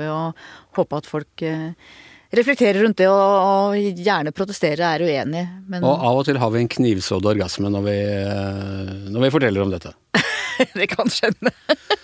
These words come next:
Speaker 2: Og hva skal vi fortelle folk at de skal mene i dag?
Speaker 1: <laughs>
Speaker 2: Eller hva skal du, du har jo din, eh, din store lørdagskommentar hver, eh, vi har jo, vi, vi har jo ikke lenger de der, eh, store kommentarene på side to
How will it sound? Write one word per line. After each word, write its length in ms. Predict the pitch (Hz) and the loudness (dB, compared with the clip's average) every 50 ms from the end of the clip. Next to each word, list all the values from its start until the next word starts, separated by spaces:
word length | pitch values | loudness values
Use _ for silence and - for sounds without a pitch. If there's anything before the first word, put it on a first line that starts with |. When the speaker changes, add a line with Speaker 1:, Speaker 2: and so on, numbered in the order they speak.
| - - 480 | -2 -2 2
Speaker 2:
Og 220 | - 151 180 190 175 | 4 4 4 4 4
hva 140 | 170 156 160 | 2 2 2
skal 140 | - - 180 | 2 2 0
vi 40 | 165 | 2
fortelle 220 | 190 - 170 165 160 | 2 2 2 2 2
folk 160 | 165 151 143 165 | 0 0 0 0
at 80 | 151 | 0
de 60 | 160 151 | 0 0
skal 140 | - 170 165 | 0 2 2
mene 180 | 160 151 156 | 2 2 2
i 60 | 165 175 | 4 4
dag? 240 | 202 208 165 113 - - 226 - - - - 226 | 4 2 2 0 0 -2 -2 -2 -2 -2 -4 -2
Speaker 1:
<laughs> 380 | 226 - 240 269 269 262 160 | 0 0 2 2 2 2 2
Speaker 2:
Eller 160 | 147 - 156 | 2 2 4
hva 140 | 156 151 151 147 | 4 4 2 2
skal 160 | - 175 156 | 2 0 2
du, 140 | 143 147 156 - - - - - - | 4 2 2 0 -4 -14 -14 -6 0
du 140 | 139 139 151 147 | 2 2 4 4
har 160 | 147 135 135 | 4 2 2
jo 80 | 143 143 | 2 2
din, 220 | 139 139 139 139 143 | 2 4 4 4 4
eh, 200 | 143 143 143 139 | 2 2 2 2
din 220 | 135 135 131 135 135 | 2 2 2 0 0
store 300 | - 151 127 117 123 131 | 0 0 2 2 4 4
lørdagskommentar 800 | 135 131 110 101 98 - - - 120 117 120 117 135 135 135 139 | 4 4 4 4 2 0 -2 0 0 0 2 2 2 2 2 2
hver, 240 | 131 123 123 127 127 | 2 2 2 4 2
eh, 300 | 127 127 127 127 120 110 87 78 - _ _ _ _ _ _ _ _ _ - - | 2 2 2 0 0 0 -2 -4 -8 _ _ _ _ _ _ _ _ _ -6 0
vi 180 | - 123 113 | 2 4 4
har 160 | 117 107 104 | 4 4 2
jo, 140 | 98 101 113 113 | 2 2 2 2
vi, 140 | 113 117 113 113 113 113 | 2 2 2 2 2 0
vi 160 | 110 113 120 | 2 0 0
har 140 | 117 107 92 | 0 2 0
jo 60 | 101 | 0
ikke 120 | - 135 117 | 0 2 2
lenger 200 | 104 98 104 107 | 2 2 2 2
de 60 | 104 98 | 0 0
der, 140 | 98 95 101 104 | 0 0 -2 -2
eh, 480 | - - - - - - - - - 110 | -4 -8 -16 -20 -20 -20 -12 -6 -6 -4
store 340 | - - 139 113 92 82 - | 0 0 2 2 2 0 0
kommentarene 400 | 113 104 107 101 101 95 95 98 | 0 0 0 0 0 0 -2 -2
på 80 | 101 | -2
side 200 | - 107 104 104 101 | 0 0 0 0 -2
to 120 | - 104 | -2 -2